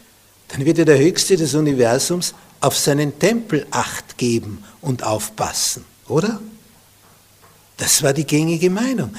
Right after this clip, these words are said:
Hier ist des Herrn Tempel, was soll uns geschehen? Das Problem ist nur, sieht Gott, dass sein Volk, das nach seinem Namen genannt ist, auch noch wirklich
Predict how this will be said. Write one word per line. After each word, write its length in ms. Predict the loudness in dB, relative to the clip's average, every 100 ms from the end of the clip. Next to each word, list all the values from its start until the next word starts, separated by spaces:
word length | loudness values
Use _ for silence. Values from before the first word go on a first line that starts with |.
| -14
Hier 180 | 4 6
ist 180 | 6 4
des 180 | 0 0
Herrn 260 | 0 2
Tempel, 380 | 2 2 2 0
was 180 | 0 2
soll 160 | 4 4
uns 240 | 2 -2
geschehen? 560 | -4 -4 -4 -6 -8 -14 -20 _ _ _ _ _ _ _ _ -12
Das 160 | -8 -8
Problem 560 | -4 -6 -4 -2 0
ist 320 | 0 -2 -4
nur, 340 | -4 -2 -2 -6 -14 -20 _ _ _ _ _ _ _ _ _ _ _ _ _ _ _ _ _ -12
sieht 800 | -6 -2 -2 -2 -4 -6 -10 -12 _
Gott, 240 | -8 -8 -8 -16 -18 -18 -20 _ _ _ _ _
dass 460 | -8 -4 0 2 2
sein 340 | 0 -4 -8
Volk, 960 | -12 -16 -4 0 0 -2 -10 -16 -14 -14
das 280 | -10 -8 -8
nach 220 | -8 -6
seinem 420 | -4 -4 -4 -6
Namen 360 | -4 -4 -6 -8
genannt 520 | -8 -8 -8 -12 -16
ist, 320 | -12 -8 -8 -12 _ _ _ _ _ _ _ _ _ _ _ _
auch 240 | -6 -6 -4
noch 300 | -6 -6 -4
wirklich 760 | -4 -4 -8 -6 -6 -8 -18